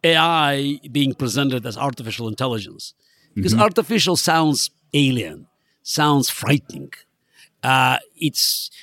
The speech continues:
Speaker 1: it's like a challenge to us. It's something that will potentially threaten our existence because it's, it's a different form of cognition.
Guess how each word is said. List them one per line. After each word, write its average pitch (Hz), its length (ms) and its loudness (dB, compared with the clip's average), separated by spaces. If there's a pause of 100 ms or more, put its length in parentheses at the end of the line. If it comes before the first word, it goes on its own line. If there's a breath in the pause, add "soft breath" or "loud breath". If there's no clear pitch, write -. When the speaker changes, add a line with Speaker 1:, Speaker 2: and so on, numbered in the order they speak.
(120 loud breath)
Speaker 1:
it's 135 120 -4
like 160 160 2
a - 40 -2
challenge - 600 -2
to 110 120 -8
us. - 360 -10
It's - 140 -8
something 175 460 2
that 143 260 0
will 139 440 0 (420 soft breath)
potentially 139 840 0 (280 soft breath)
threaten 143 760 2
our 135 340 -2
existence 117 560 -2
because 131 480 -2
it's, - 240 -6
it's 165 160 -6
a - 20 -10
different 151 300 -2
form 139 500 -2 (680 soft breath)
of 131 260 -2
cognition. 117 480 -2